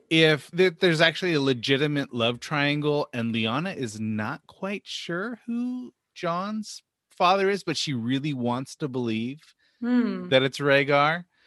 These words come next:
Speaker 1: Probably, you know, probably off the beaten path here, but I do think that there's a, a little bit more drama to be had if it's an actual love triangle rather than simply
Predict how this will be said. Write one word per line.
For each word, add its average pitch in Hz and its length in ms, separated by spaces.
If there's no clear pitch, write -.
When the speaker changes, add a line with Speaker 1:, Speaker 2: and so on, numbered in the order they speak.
Speaker 1:
Probably, 254 600
you 190 100
know, 147 140
probably 190 400
off 139 280
the 143 60
beaten 123 280
path 113 300
here, 110 200
but 113 300
I 131 140
do 190 280
think 190 240
that 135 140
there's 127 280
a, 123 220
a 123 40
little 131 200
bit 185 140
more 139 160
drama 120 340
to 110 100
be 101 140
had 117 560
if 110 540
it's 151 160
an 143 100
actual 127 400
love 107 240
triangle 131 480
rather 113 320
than 98 580
simply 120 580